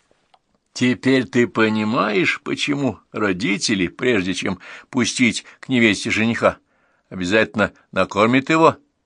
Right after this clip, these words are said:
вином и поговорят: 'В вине виден человек.'» У, Ахра покачал головой, вскрутил вверх указательный палец левой руки.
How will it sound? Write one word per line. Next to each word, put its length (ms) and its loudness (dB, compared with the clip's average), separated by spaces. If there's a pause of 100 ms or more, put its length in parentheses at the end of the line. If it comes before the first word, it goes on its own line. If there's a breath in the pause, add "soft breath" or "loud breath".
(260)
вином 520 2 (680)
и 100 -8
поговорят: 680 0 (1080)
'В 60 -8
вине 340 4
виден 240 0
человек.'» 680 0 (260)
У, 560 2 (460 soft breath)
Ахра 440 4
покачал 480 -2
головой, 460 2 (280)
вскрутил 520 -4
вверх 260 -2
указательный 500 -2
палец 360 0
левой 200 0
руки. 320 -6